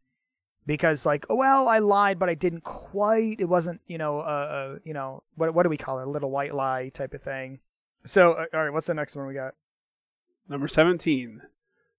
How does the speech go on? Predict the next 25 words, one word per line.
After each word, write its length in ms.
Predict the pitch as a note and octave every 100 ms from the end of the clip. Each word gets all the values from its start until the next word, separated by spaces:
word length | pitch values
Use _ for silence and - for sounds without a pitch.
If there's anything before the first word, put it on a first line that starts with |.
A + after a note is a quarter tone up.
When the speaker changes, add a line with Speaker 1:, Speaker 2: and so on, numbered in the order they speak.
| _ _ -
Speaker 2:
"You 260 | D3 G3
shall 200 | F#3+ F3
not 180 | D#3 A2
covet 300 | - F#3 G#3
your 140 | A2 C#3
neighbor's 320 | C#3 B2+ -
house. 580 | D3+ G3+ G#3+ - - _ _ _ _ _ _ _ _ _ _ -
You 200 | D3 D#3
shall 200 | - C#3
not 180 | A#2+
covet 280 | - D3 C3
your 100 | A#2
neighbor's 320 | C3 C3 C3
wife, 280 | - E3+ G#3 - - -
or 180 | - C3
his 240 | B2+ B2+
male 380 | C#3 D3+ F#3 F#3
or 240 | G2 B2+ -
female 360 | - C#3+ B2+
servant, 460 | D3 - F#3 G#3+ G3+ _ _ - _ _
his 220 | C3 B2+
ox 360 | C3 F3 - -
or 140 | G3+ A3
his 100 | G3
donkey, 640 | C#3 C#3+ D3 C#3+ D3 D3